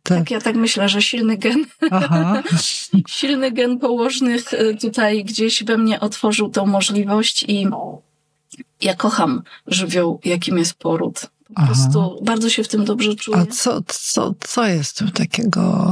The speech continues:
Speaker 1: do kochania w tym żywiole porodu?
Speaker 2: Piękno kobiety, która się otwiera i rodzi.
Speaker 1: Mhm.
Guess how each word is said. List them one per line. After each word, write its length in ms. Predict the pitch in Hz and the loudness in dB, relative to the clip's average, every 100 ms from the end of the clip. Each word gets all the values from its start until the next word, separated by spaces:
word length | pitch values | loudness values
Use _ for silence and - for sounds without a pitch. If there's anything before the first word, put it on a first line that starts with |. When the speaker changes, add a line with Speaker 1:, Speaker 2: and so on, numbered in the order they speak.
| 185 185 | 4 4
Speaker 1:
do 140 | 170 180 | 2 2
kochania 520 | 175 - 180 165 185 | 0 2 2 4 0
w 80 | - | 2
tym 180 | 165 | 4
żywiole 520 | 160 156 160 151 156 135 - - _ _ _ _ _ _ _ | 4 4 4 4 4 2 -6 -20 _ _ _ _ _ _ _
porodu? 540 | - 151 147 139 165 139 - | 2 4 2 2 0 0 -2
Speaker 2:
Piękno 440 | 240 311 - 330 | -4 -4 -2 -2
kobiety, 720 | - 247 202 175 - 190 220 - | -2 -2 -2 -4 -2 -2 -2 -4
która 400 | - 220 226 247 | -6 -2 0 0
się 220 | - 226 | 0 -2
otwiera 420 | 220 - 208 208 | -2 -2 0 0
i 160 | - 190 | 0 0
rodzi. 480 | 175 160 - 196 262 | 0 -2 -4 -4 0
Speaker 1:
Mhm. 520 | 170 147 156 160 196 | 2 4 4 4 2